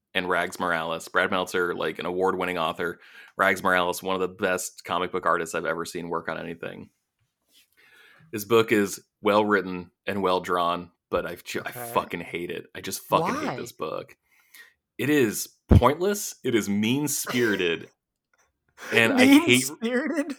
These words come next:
Speaker 1: and I hate rereading it. Basically, this book tells the
Speaker 2: <laughs>
Speaker 1: story of the death of, like, one of the most beloved characters from a much more optimistic time in D C's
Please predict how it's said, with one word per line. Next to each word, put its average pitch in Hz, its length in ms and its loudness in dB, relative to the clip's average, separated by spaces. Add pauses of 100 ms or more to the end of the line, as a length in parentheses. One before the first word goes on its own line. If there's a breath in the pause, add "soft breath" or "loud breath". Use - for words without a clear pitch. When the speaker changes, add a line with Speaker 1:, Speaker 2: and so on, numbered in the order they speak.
(120)
Speaker 1:
and 127 120 2
I 120 100 6
hate 131 480 -2
rereading 104 600 -4
it. 85 180 -8 (360 loud breath)
Basically, 165 680 0
this 139 240 0
book 196 200 0
tells 175 260 0
the 160 80 -2
Speaker 2:
<laughs> - 20 -2
Speaker 1:
story 113 680 2
of 107 180 -4
the 107 80 0
death 95 500 -4 (220)
of, 104 140 -2
like, 104 160 -2
one 104 180 -2
of 113 60 0
the 113 60 -2
most 110 320 -2
beloved 101 520 -2
characters 104 600 -4
from 98 320 -8
a 92 140 -10
much 92 340 -8
more 98 280 -4
optimistic 85 640 -6
time 71 400 -10
in 87 160 -14
D - 180 -18
C's - 520 -16